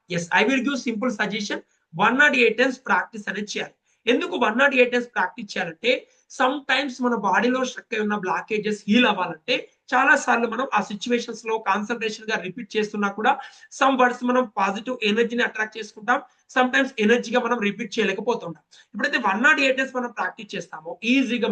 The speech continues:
మనం ఆ యొక్క సిచ్యువేషన్ నుంచి బయటకు రావచ్చు. లేదా మీకు ఏ సిచ్యువేషన్ లో మీ ఫీలింగ్ లోలో అనిపిస్తున్నా, లేదా మీరు టెన్షన్ గా ఫీల్ అవుతున్నా, లేదా మీరు ఓన్ గా అన్ని ఉన్నప్పటికీ కూడా పాజిటివ్ గా ఉండలేకపోతున్నా, లేదా మీరు సమ్ టైమ్స్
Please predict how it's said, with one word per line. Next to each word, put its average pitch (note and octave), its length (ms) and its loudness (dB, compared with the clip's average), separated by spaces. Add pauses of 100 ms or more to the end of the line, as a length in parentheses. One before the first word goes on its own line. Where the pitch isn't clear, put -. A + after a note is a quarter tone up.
మనం B3+ 140 0 (380)
ఆ F#3+ 80 6
యొక్క G3+ 140 -4 (100)
సిచ్యువేషన్ B3 420 0
నుంచి A3+ 220 -4
బయటకు G#3 260 0
రావచ్చు. - 260 -6 (140)
లేదా G#3+ 240 6 (480)
మీకు G#3 140 -2 (160)
ఏ - 20 6 (140)
సిచ్యువేషన్ F#3+ 580 -4
లో - 40 -14 (920)
మీ F3+ 160 -2
ఫీలింగ్ G#3 400 2
లోలో A3+ 260 6
అనిపిస్తున్నా, E3 520 -8 (400)
లేదా G#3 220 4
మీరు G3 180 4
టెన్షన్ G3 380 0
గా F#3+ 120 0
ఫీల్ E3+ 180 -4
అవుతున్నా, D#3 320 -12 (320)
లేదా A#3+ 240 6
మీరు A#3 100 2 (140)
ఓన్ B3+ 220 4
గా A#3+ 60 4 (140)
అన్ని B3 220 2
ఉన్నప్పటికీ A3+ 400 -4
కూడా G#3 120 0 (160)
పాజిటివ్ G#3 380 -2
గా A3 100 2
ఉండలేకపోతున్నా, E3+ 680 -4 (320)
లేదా C#4+ 240 6
మీరు C#4+ 120 2 (140)
సమ్ A#3 220 -2
టైమ్స్ B3+ 220 0